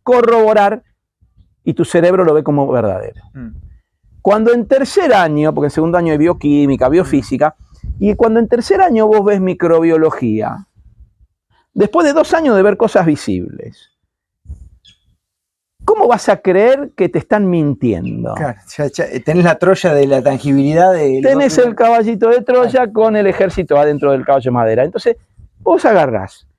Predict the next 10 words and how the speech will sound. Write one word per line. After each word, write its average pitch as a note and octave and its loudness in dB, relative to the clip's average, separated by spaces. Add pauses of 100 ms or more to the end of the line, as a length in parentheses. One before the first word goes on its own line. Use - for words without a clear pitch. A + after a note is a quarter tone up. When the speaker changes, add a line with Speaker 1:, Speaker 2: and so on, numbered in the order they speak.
(240)
Speaker 1:
microbiología, B3+ 0 (720)
pero D4+ 0 (120)
también B3+ 2
agarrás, B3 2
qué - -2
sé - -6
yo, C3 2
fisiopatología, G#3 0
anatomía D#3 -2
patológica, F3+ 2